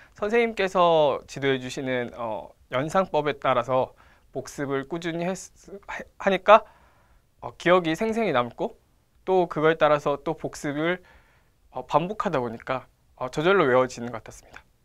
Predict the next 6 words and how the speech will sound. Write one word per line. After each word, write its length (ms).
시중에 460
있는 220
단어집을 640
사서 760
말하고 760
읽고 540